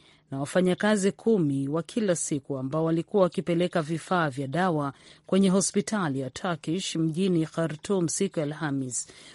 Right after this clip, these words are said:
walisimamishwa na kushambuliwa vibaya na wanaume wenye silaha ambao waliiba gari la wafanyakazi hao. "Kama tukio hili linatokea kwa mara nyingine na kama uwezo wetu wa kupeleka vifaa unaendelea kuzuiliwa,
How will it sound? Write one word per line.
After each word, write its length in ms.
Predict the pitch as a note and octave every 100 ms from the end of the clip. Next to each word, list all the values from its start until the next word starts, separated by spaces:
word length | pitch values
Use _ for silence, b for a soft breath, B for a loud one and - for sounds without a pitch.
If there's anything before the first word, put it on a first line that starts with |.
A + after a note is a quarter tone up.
| B
walisimamishwa 800 | G3 G3+ - F#3+ F#3 G3+ - D#3+
na 100 | D#3+
kushambuliwa 580 | E3+ - F3+ E3+ F3+ F3
vibaya 680 | D3+ D#3 E3 C#3+ B2 A#2+ A#2+
na 120 | D3+
wanaume 440 | E3 D#3+ F3+ F#3
wenye 220 | D#3 D3 C#3
silaha 600 | - C#3 F3+ D#3 D3+ C#3+ B B B -
ambao 340 | C#3+ E3+ F3
waliiba 500 | F3+ F3+ F#3+ D#3+ E3
gari 420 | E3+ D#3+ C3+ C#3+
la 120 | D3 D#3
wafanyakazi 720 | C3+ - D3 C#3+ C#3+ C3 D3
hao. 500 | C3+ C3+ C3+ C3 A2 B B B B B
"Kama 440 | F#3 G3 G3+ F#3+
tukio 460 | - G3 - F#3+ F3
hili 500 | E3+ F#3 F#3 G3 A#3
linatokea 800 | B3 C#3 D3+ D#3 E3+ - F#3 F3
kwa 140 | F3
mara 280 | E3+ E3 D#3
nyingine 580 | D3+ D3+ G3+ F#3+ D#3+ D#3+ B B B
na 120 | G3
kama 480 | - A3 D#3 D3 D3
uwezo 560 | - F3 F#3+ F#3+ D#3 E3
wetu 480 | G3 A3+ - D#3
wa 80 | D#3
kupeleka 500 | D3+ E3+ E3+ F3 E3+
vifaa 500 | D3 D#3+ - F3 D#3+ -
unaendelea 640 | F#3 F3 E3+ E3 F3 E3+
kuzuiliwa, 800 | - D#3 E3+ D#3+ F3 F3 C#3 A2+